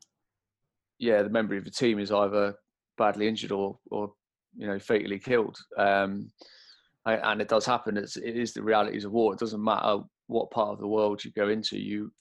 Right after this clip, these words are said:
the percentage of, or chance of you coming back with nobody injured or killed is very sl-, very slim, no matter how good your equipment, uh, and your,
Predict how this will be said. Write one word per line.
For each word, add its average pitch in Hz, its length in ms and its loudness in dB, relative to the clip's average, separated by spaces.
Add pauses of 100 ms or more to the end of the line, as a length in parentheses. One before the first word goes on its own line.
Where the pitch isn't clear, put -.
(200)
the 113 60 -4
percentage 120 600 -2
of, 107 120 -2 (120)
or 107 140 -6
chance 123 420 -2
of 98 120 -14
you 104 260 -6 (480)
coming 104 260 -4
back 104 320 0
with 104 240 -6
nobody 104 720 -2 (260)
injured 104 300 -6
or 104 80 -6
killed 101 340 0
is 98 120 -8
very 98 280 0
sl-, - 220 -4 (100)
very 107 240 -2
slim, 104 300 -2
no 98 80 -6
matter 104 360 0 (320)
how 107 180 0
good 107 260 -4
your 104 100 -4
equipment, 107 540 -2 (500)
uh, 101 260 2
and 104 320 -4
your, 104 520 0